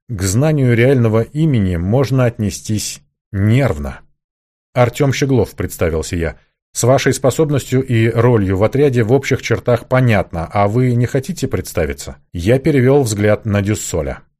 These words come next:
«Леон Дюссоль, независимый наёмник-универсал», басовито представился он, причём настоящим именем. «Мастер на все руки, но известен в основном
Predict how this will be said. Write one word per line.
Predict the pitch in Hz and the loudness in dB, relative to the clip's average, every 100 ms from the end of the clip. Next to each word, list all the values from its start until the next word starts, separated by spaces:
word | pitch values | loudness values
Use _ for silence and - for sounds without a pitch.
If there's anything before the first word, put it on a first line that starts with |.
| _ _ | _ _
«Леон | 113 156 196 196 | 0 2 4 2
Дюссоль, | 180 175 - 113 107 - _ _ _ | 0 -4 0 0 0 -6 _ _ _
независимый | 107 131 147 156 180 - 151 151 143 | 0 2 4 2 0 0 2 2 0
наёмник-универсал», | 123 123 127 139 131 120 127 120 120 120 - 87 73 - | 0 2 4 4 2 0 0 2 2 0 0 -2 -2 -8
басовито | 87 87 95 90 85 82 | -8 -4 -2 -2 -2 -6
представился | - 92 - 92 82 82 - | -6 -8 -6 -4 -2 -4 -4
он, | 82 71 | -4 -4
причём | 69 87 95 85 | -6 -6 -4 -4
настоящим | 87 - - 90 101 - 127 117 | -4 -4 -4 -2 -2 -2 -4 -4
именем. | 135 101 78 67 64 _ _ _ _ _ | -4 -4 -4 -8 -12 _ _ _ _ _
«Мастер | 151 170 - 143 | -2 0 2 2
на | 131 | 2
все | 127 - | 2 2
руки, | 135 98 - 71 - _ _ _ | 2 2 -4 -12 -14 _ _ _
но | 110 120 | 0 2
известен | 131 113 175 - 170 139 | 2 0 -2 -2 -2 0
в | |
основном | 120 - 113 110 113 113 104 | -2 0 0 2 2 2 0